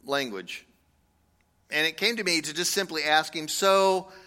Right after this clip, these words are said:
how's the race issue around here?"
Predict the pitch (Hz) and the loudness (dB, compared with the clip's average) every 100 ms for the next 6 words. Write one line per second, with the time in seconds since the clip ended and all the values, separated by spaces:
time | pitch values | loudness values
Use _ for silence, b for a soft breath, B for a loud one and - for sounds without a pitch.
0 | B B B - 220 294 285 262 185 165 | B B B 2 6 6 4 0 0 4
1 | 185 220 - 123 - 117 110 107 107 104 | 4 4 -2 -2 -2 -4 -4 -4 -2 -2
2 | 98 95 90 92 69 | -4 -8 -8 -8 -8